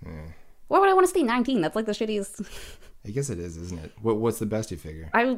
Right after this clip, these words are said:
Speaker 2: you're legal in twenty-one everywhere, though. Right?
Speaker 1: Yeah.
Speaker 2: Am I yelling in this thing?
Speaker 1: No, that's fine.
Speaker 2: Okay.
Speaker 1: Uh, yeah, I mean,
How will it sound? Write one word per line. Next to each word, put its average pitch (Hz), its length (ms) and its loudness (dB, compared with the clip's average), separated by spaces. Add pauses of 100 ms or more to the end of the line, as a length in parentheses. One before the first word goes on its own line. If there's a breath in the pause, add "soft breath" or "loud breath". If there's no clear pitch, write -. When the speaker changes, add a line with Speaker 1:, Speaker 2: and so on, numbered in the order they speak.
Speaker 2:
you're 240 260 2
legal 269 420 4
in 190 200 -2
twenty-one 208 460 0
everywhere, 156 400 -2
though. 143 320 -4 (160)
Right? 254 260 8
Speaker 1:
Yeah. - 600 -16
Speaker 2:
Am 202 80 -2
I 330 100 2
yelling 190 240 -2
in 269 80 -2
this 285 140 -6
thing? 294 260 -4 (140)
Speaker 1:
No, 135 100 -4
that's 127 140 -6
fine. - 160 -10 (120)
Speaker 2:
Okay. 151 160 -6 (300 soft breath)
Speaker 1:
Uh, 113 180 -2
yeah, 110 240 0
I 117 100 0
mean, 110 320 2